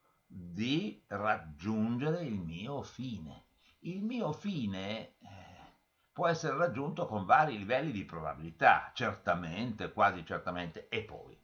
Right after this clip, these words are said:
diciamo la verità, anche il mio fine, abbassare la temperatura della stanza, è un fine che in termini, spiegato così, in termini qualitativi, è molto rozzo,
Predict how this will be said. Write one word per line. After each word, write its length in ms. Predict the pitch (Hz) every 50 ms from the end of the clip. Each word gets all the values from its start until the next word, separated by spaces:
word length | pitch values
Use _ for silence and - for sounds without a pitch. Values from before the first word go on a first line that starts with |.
| _ _ _ _ _ _ - - - _ _
diciamo 540 | - 123 113 110 - 131 101 101 98 85 73
la 80 | 67
verità, 560 | 60 60 65 65 - - 62 - - - _ _
anche 460 | - 151 170 180 170 156 - 131 117
il 180 | 107 104 101 113
mio 260 | 135 147 135 113 104
fine, 440 | 104 - 110 101 85 80 76 76 78
abbassare 880 | 85 82 80 78 87 90 - - - - - 135 135 135 143 135 101 87
la 120 | 85 -
temperatura 760 | - 87 82 82 80 92 80 76 - - 139 143 135 120 101
della 220 | 82 78 73 73 78
stanza, 1080 | - - - - - 110 101 90 80 80 80 78 - - - 82 82 85 92 - - - - - - - _ _ _ _
è 280 | - 143 156 160 175 165
un 240 | 135 147 165 170 -
fine 680 | - - - 135 147 156 151 139 127 120 110 92 - -
che 380 | - - 131 120 123 113 - -
in 300 | 113 101 98 95 - -
termini, 800 | - 143 143 139 123 110 107 101 92 90 87 85 78 76 78 71 73
spiegato 560 | 78 - - 95 95 104 139 139 143 - 98 -
così, 320 | 107 107 110 151 160 123
in 140 | 101 85 -
termini 420 | 131 131 127 113 107 101 87 -
qualitativi, 920 | - 107 107 113 110 - 139 - - 120 123 131 113 113 113 107 107 - -
è 140 | - 117 117
molto 680 | 113 107 110 123 139 143 139 135 101 - - 101 90
rozzo, 720 | 95 123 143 147 139 107 92 78 71 - 73 71 - -